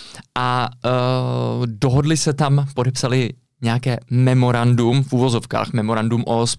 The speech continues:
vzájemné spolupráci, že tam budou jezdit turistické zájezdy a tak dále. Nemůžeme, jak jsem už říkal na začátku, my nemůžeme vycestovat jen tak na Krym, musíme mít povolení ukrajinských úřadů, takže je to samozřejmě složitější. To podepsání toho memoranda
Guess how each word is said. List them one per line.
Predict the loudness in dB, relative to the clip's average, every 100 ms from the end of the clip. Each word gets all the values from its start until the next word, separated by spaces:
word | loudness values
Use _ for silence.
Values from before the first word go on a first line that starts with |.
| -8
vzájemné | -4 0 2 2
spolupráci, | 0 0 0 0 -2 -2 -2
že |
tam | 0 0
budou | 0 2 2
jezdit | 0 0 -2
turistické | -2 -4 -4 -4 -2 -2
zájezdy | 0 0 0 -2 -4
a |
tak | -4 -4
dále. | -2 -2 -2 -4 -16 -20 -20 -12 0
Nemůžeme, | 2 4 4 2 0
jak | 0
jsem | 0
už | 0 0
říkal | 0 0
na | 0
začátku, | 0 -2 0
my | 2 2
nemůžeme | 2 2 2 0
vycestovat | -2 -4 -4 -4 -2
jen | -2
tak | -2 -4 -2
na | -2
Krym, | -2 -2
musíme | -2 0 0
mít | 0 0
povolení | -2 0 0
ukrajinských | -2 -2 -4 -2 -4 -2
úřadů, | 0 0 -2 -4 -12
takže | -6 -4 -2
je |
to | -4
samozřejmě | -2 -2 0 0 0
složitější. | 0 -2 -2 -4 -2 -4 -6 -10 -18 -16
To | -4 -2 -2
podepsání | 0 0 0 0 2
toho | 2
memoranda | 2 2 2 2 0